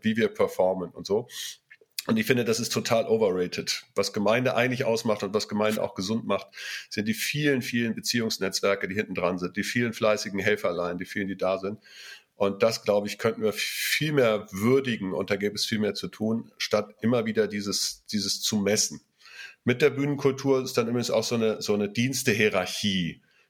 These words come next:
Ja, darf ich erstmal nur Kinderstunde machen, dann in der Jugend, dann darf ich mal in einem Jugendgottesdienst predigen. Also ich baue sozusagen in den einzelnen Dingen eine, eine Wertigkeit auf, die nicht nur dadurch, die natürlich, natürlich gegeben ist, weil,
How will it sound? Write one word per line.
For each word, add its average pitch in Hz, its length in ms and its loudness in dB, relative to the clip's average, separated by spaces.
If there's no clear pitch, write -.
Ja, 110 420 0
darf 120 260 2
ich 113 180 -4
erstmal 107 280 2
nur 110 300 2
Kinderstunde 127 640 0
machen, 117 340 0
dann 104 240 2
in 117 160 2
der 110 160 2
Jugend, 123 400 -2
dann 95 120 2
darf 107 160 2
ich 113 120 -6
mal 101 100 0
in 101 80 2
einem 98 80 -2
Jugendgottesdienst 120 720 -2
predigen. 110 380 -2
Also 117 160 4
ich - 140 -4
baue 135 260 4
sozusagen 123 680 2
in 127 140 0
den 123 140 0
einzelnen 123 560 2
Dingen 120 320 0
eine, 107 440 2
eine 104 420 0
Wertigkeit 135 920 2
auf, 127 240 2
die 117 100 -2
nicht 127 140 0
nur 139 100 4
dadurch, 120 640 0
die 110 80 0
natürlich, 123 500 0
natürlich 135 560 0
gegeben 147 440 0
ist, - 320 -2
weil, 104 260 2